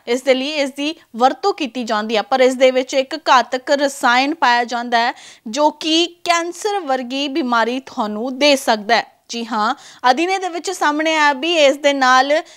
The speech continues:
ਕੈਂਸਰ ਵਰਗੀ ਘਾਤਕ ਬਿਮਾਰੀ ਤੁਹਾਨੂੰ ਲੱਗ ਸਕਦੀ ਹੈ, ਜਿਸ ਦੇ ਨਾਲ ਤੁਹਾਨੂੰ ਸਰੀਰਕ ਤੌਰ ਤੇ ਬੇਹੱਦ ਨੁਕਸਾਨ ਹੋ ਸਕਦਾ ਹੈ। ਤੁਹਾਨੂੰ ਦੱਸ ਦਈਏ,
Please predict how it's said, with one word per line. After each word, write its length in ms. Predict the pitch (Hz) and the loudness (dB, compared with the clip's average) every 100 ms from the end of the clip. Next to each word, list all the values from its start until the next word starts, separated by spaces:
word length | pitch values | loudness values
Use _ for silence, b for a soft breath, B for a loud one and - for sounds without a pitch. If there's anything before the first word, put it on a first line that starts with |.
| b - | b 2
ਕੈਂਸਰ 440 | 277 285 285 339 | 4 4 -2 -2
ਵਰਗੀ 320 | 302 277 262 | -2 -2 -4
ਘਾਤਕ 340 | 302 294 247 254 | 2 2 2 -2
ਬਿਮਾਰੀ 460 | 254 269 247 247 | -4 0 2 2
ਤੁਹਾਨੂੰ 320 | 269 311 277 262 | 2 -2 2 2
ਲੱਗ 140 | 254 | 2
ਸਕਦੀ 420 | - 285 262 254 | 0 -4 -2 0
ਹੈ, 100 | 277 | 0
ਜਿਸ 240 | 359 269 269 | 2 -2 0
ਦੇ 120 | 269 | 0
ਨਾਲ 260 | 262 254 | 4 2
ਤੁਹਾਨੂੰ 600 | 269 320 285 247 254 294 294 B B | 2 0 2 2 4 4 2 B B
ਸਰੀਰਕ 580 | - 349 294 330 381 403 | 0 4 4 4 0 0
ਤੌਰ 200 | 349 302 | 4 4
ਤੇ 360 | 285 285 285 339 B B - | 4 2 2 2 B B -10
ਬੇਹੱਦ 560 | 214 294 330 330 294 277 | -2 2 2 4 2 2
ਨੁਕਸਾਨ 840 | 339 311 302 - - 403 330 311 262 | 0 0 0 -2 -2 4 4 4 0
ਹੋ 80 | 233 | -2
ਸਕਦਾ 400 | 240 226 233 240 | 0 4 6 6
ਹੈ। 40 | |
ਤੁਹਾਨੂੰ 260 | - 294 285 | 6 4 8
ਦੱਸ 220 | 294 302 | 6 6
ਦਈਏ, 200 | 359 | -2